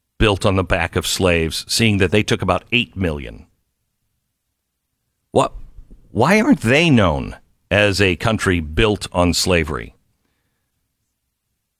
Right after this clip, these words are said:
We took the least. Americans took the least amount of slaves.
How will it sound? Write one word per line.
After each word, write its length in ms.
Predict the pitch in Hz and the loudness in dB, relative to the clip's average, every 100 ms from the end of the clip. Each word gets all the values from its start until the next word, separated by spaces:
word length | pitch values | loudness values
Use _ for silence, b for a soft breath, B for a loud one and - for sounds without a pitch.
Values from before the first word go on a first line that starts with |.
| _ _ _ _ _ _ _ - | _ _ _ _ _ _ _ 2
We 140 | 160 | 2
took 260 | - 240 - | 4 0 2
the 100 | 156 | 4
least. 840 | 117 123 180 208 95 - - - _ _ _ _ _ _ _ _ _ _ _ _ _ _ | 6 6 4 2 2 -2 -4 -12 _ _ _ _ _ _ _ _ _ _ _ _ _ _
Americans 560 | 135 175 190 214 196 - | 2 4 2 2 2 4
took 300 | - 147 - - | 2 2 -2 -2
the 180 | 113 135 | 2 4
least 640 | 107 120 180 214 - - | 6 6 6 4 2 -2
amount 400 | 123 123 107 104 | 0 2 2 0
of 180 | - 101 | -2 -2
slaves. 640 | - 117 98 71 52 - | 0 2 2 0 -6 -10